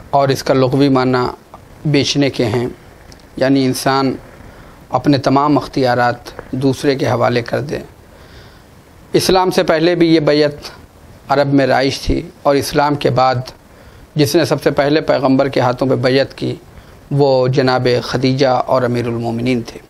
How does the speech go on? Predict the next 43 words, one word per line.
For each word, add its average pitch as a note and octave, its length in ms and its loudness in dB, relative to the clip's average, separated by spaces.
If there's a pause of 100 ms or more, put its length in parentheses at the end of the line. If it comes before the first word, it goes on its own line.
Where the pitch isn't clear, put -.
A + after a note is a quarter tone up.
(720)
और D3+ 120 2
उसके F3+ 240 0
बाद D#3+ 240 2
ये D#3+ 160 2
बैत D3 380 2
अक़बा C#3 420 2
और C3+ 120 2
बैत C3 340 0
रिज़वान C3 600 0 (320)
और C3 100 0
ये C3+ 100 2
तमाम C3+ 340 0
चीज़ें C3 340 -2
पैगंबर B2+ 440 -2
के C3 120 0
ज़माने B2 400 0
में, B2 160 -2 (360)
और C#3 160 2
आखिर D3+ 400 0
में F3 120 2
पैगंबर C#3 480 2
ने D3+ 200 4
गदीर B2+ 360 2
खुम F#3+ 240 2
में C3+ 280 2 (240)
जब C#3 180 2
मौला B2+ 360 2
अली D3+ 260 2
को - 260 -4 (1700)
की E3 100 4
मौलाइयत C#3+ 640 2
का D3+ 140 0
और C3+ 140 0
मौला C3 320 2
अली D3+ 200 2
की C#3+ 120 -2
विलायत C3 440 0
का - 120 0
ऐलान C3+ 440 2
किया C3 280 0
तो C3 140 -2
वहाँ B2+ 260 0
पर C3 260 -2